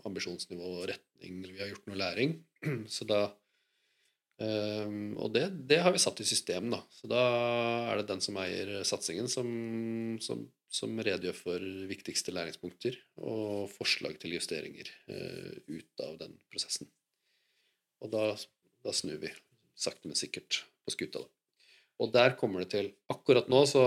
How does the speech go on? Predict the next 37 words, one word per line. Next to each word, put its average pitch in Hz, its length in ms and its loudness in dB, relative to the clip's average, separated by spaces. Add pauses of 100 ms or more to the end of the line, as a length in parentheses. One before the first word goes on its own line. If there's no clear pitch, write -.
(300)
er 101 240 0
på - 80 -14
en 98 60 -6
måte - 120 -6
alle 87 320 -2
hovedsatsinger 90 460 -6
litt 95 140 -4
i - 40 0
spill. 156 220 4 (180)
Jeg - 140 -12 (100)
tror - 320 2
nok 147 300 0 (1200)
en 101 240 -2
eller 92 300 -2
to 95 240 -2
av 92 60 -4
de 90 100 0
vi 92 100 0
har 90 160 0 (240)
per 95 160 2
nå 131 220 4 (420)
kommer 87 220 0
til 92 180 -6
å 92 140 -4
leve 87 400 -4 (500)
over 90 480 -2
nyttår 90 320 -4
også, - 240 4 (600)
i 107 160 -4
tjue 90 160 -4
tjuefire 90 260 -6
også, 143 300 -2
men 113 100 2
i 107 80 2
en 101 80 -2
litt 95 160 -8
annen 90 240 -4